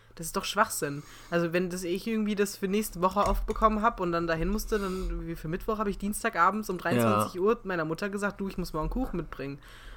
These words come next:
Speaker 1: Und dann war aber, ne, Polen offen.
Speaker 2: Ja, tatsächlich ist es aber auch so ein System, das funktioniert zumindest bei mir nicht auf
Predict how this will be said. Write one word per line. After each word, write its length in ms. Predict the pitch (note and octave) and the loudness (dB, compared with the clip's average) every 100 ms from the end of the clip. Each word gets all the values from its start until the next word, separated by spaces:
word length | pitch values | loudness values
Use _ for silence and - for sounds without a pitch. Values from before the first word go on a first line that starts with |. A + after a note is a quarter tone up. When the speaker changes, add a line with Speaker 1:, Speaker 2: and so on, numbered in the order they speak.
| - - F3 | -16 -8 -2
Speaker 1:
Und 140 | E3+ | 2
dann 420 | E3 E3 F3 G3+ A3+ - - | 2 0 -2 -6 -14 -16 -4
war 260 | F#3+ G#3 G#3 | 2 4 4
aber, 600 | G#3 G#3+ G#3+ G#3+ G#3+ G#3 - - - | 4 4 4 4 0 -4 -10 -14 -4
ne, 240 | G#3 C4+ | -2 -2
Polen 280 | - G#3+ G#3+ | 0 4 4
offen. 420 | A#3 - D#3 C#3+ - - - - - - | 4 0 -6 -6 -10 -18 -20 -20 -16 -6
Speaker 2:
Ja, 400 | A2 G2+ G#2+ B2 | 0 4 10 10
tatsächlich 420 | C3 B2 A2+ C3 | 8 4 4 2
ist 60 | A#2+ | 2
es 140 | A#2 | 4
aber 180 | A#2+ G2+ | 10 10
auch 60 | A2+ | 10
so 80 | B2 | 6
ein 80 | |
System, 400 | A2 G#2+ - A2+ | 6 4 6 8
das 140 | A#2 - | 8 6
funktioniert 480 | A#2 - A2 A2+ - | 4 6 6 6 6
zumindest 360 | A#2 A2 A2+ | 8 8 8
bei 80 | A2+ | 4
mir 160 | G#2 G#2+ | 6 6
nicht 220 | G#2+ - | 4 0
auf 120 | G#2 | -4